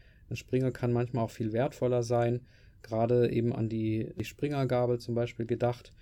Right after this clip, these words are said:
Oder wenn die Stellung etwas geschlossener ist mit sich gegenüberstehenden Bauern,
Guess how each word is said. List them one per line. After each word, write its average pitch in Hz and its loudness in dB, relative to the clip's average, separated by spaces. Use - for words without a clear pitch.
Oder 117 2
wenn 113 0
die 110 0
Stellung 127 0
etwas 117 -4
geschlossener 131 -2
ist 120 0
mit 120 0
sich - -4
gegenüberstehenden 120 0
Bauern, 131 2